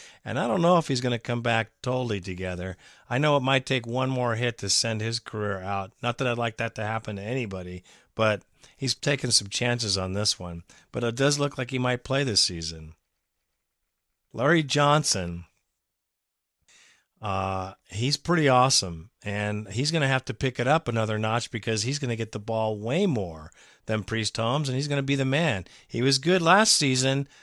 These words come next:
We did a pretty good job that second game on him, but you know what? Uh, he's gonna be the only threat, really.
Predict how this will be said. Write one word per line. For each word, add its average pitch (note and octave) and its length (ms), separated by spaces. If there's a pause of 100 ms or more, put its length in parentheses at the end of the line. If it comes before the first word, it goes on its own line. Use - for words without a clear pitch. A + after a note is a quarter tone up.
(160)
We D#3 140
did A#3 200
a A3 40
pretty A#3+ 200
good G#3+ 160
job F#3+ 280
that D3 140
second C#3 360
game C#3 280
on G#2+ 200
him, G#2 100
but A2+ 320
you A#2 120
know B2+ 120
what? D#3+ 340 (520)
Uh, A2 640 (360)
he's C3 200
gonna D3+ 140
be C3+ 100
the B2 120
only A#2+ 200
threat, C3+ 400
really. A#2 420